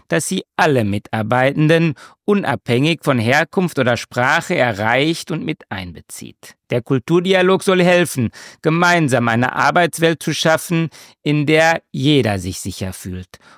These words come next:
und die Regeln versteht, damit Arbeitssicherheit kein Dschungel bleibt, sondern ein gemeinsames Ziel wird.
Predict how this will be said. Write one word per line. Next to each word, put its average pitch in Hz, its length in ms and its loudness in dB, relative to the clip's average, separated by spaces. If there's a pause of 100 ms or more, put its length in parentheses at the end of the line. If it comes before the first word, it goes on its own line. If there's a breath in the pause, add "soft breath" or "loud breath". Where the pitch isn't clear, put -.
(120)
und 151 340 -2 (140)
die 117 120 0
Regeln 131 640 2
versteht, - 720 -6 (200 soft breath)
damit 123 340 0
Arbeitssicherheit 151 1080 0
kein 156 300 0
Dschungel 120 320 0
bleibt, 135 480 0 (260 loud breath)
sondern 139 680 2 (260 loud breath)
ein 123 200 0
gemeinsames 117 1000 0 (160)
Ziel 90 420 -10
wird. 73 220 -18